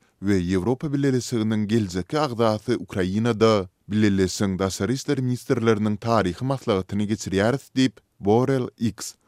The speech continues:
ozal Twitter atlandyrlan sosial ulgam hasabynda ýazgy galdyrdy. "Biz Ukrainanyň halkyna öz raýdaşlygymyzy we goldawymyzy äskär etmek üçin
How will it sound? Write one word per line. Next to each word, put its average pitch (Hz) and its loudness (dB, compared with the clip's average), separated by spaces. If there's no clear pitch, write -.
ozal 101 4
Twitter 156 -4
atlandyrlan 113 0
sosial 104 -4
ulgam 120 0
hasabynda 110 0
ýazgy 117 0
galdyrdy. 90 2
"Biz 107 2
Ukrainanyň 131 0
halkyna 120 2
öz 139 2
raýdaşlygymyzy 98 2
we 95 2
goldawymyzy 95 0
äskär 127 0
etmek 139 -2
üçin 113 2